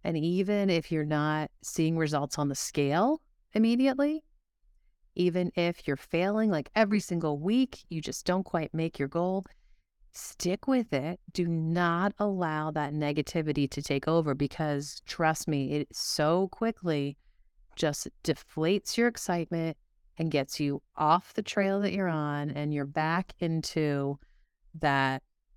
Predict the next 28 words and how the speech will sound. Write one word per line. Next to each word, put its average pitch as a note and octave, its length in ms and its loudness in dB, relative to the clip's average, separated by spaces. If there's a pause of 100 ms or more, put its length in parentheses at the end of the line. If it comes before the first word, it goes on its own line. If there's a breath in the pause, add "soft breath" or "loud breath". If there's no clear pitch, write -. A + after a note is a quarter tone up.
(580)
the E3+ 120 0
bad D#3 360 4 (100)
lifestyle C#3 460 0
choices. - 560 -6 (640)
So D3+ 640 0 (1300)
a E3 60 -4
four F3+ 240 0
eight F#3 140 4
attitude F#3+ 480 2
that - 80 0
we D#3 80 0
talked - 300 -4
about D#3+ 360 -2
last D3 300 0
episode. G#3+ 500 -2 (140)
No, D#3 180 2
it D#3+ 80 0
wasn't. F3+ 380 0
Was E3+ 120 -6
it D3+ 80 -6
last G#3+ 320 0
or A#3 40 0
was G#3 100 2
it - 140 -2
two F#3+ 160 0
episodes - 440 -6
ago? D3 200 -4 (1600)
Boy, C#3+ 320 2